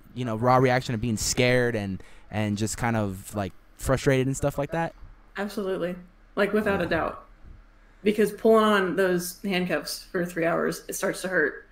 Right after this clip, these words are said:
Speaker 1: Oh, yeah.
Speaker 2: Being wet and having water go up your nose and down your ears,
Speaker 1: Oh,
Speaker 2: it
Speaker 1: yeah.
Speaker 2: sucks.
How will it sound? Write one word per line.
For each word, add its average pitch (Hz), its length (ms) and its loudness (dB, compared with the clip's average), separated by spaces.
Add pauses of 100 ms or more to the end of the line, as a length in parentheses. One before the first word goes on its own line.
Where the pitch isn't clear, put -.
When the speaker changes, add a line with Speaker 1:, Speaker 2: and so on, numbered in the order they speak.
(120)
Speaker 1:
Oh, 123 80 2
yeah. 101 220 -2 (400)
Speaker 2:
Being 196 280 6
wet 175 480 2
and 190 120 -6
having 170 240 0
water 165 200 0
go 170 140 0
up 175 140 -4
your 170 100 -2
nose 170 360 0
and 160 180 -4
down 165 160 2
your 165 100 -2
ears, 165 460 -2 (440)
Speaker 1:
Oh, 175 100 -8
Speaker 2:
it 170 120 0
Speaker 1:
yeah. - 80 -4
Speaker 2:
sucks. - 520 0